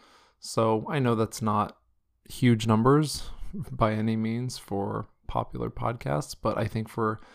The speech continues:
such a niche program as this is,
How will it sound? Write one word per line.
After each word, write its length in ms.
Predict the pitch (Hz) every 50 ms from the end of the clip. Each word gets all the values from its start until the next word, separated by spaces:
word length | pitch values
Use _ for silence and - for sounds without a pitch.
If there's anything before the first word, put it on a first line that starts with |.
| - - - -
such 340 | - - 131 123 - -
a 100 | 123 117
niche 640 | 113 117 113 113 117 120 123 - - - - - - _ _ _ _ _ _ _ -
program 500 | - 123 120 117 113 117 117 117 117 110
as 140 | 104 95 -
this 260 | - 110 113 - -
is, 460 | 127 127 147 175 185 180 170 - -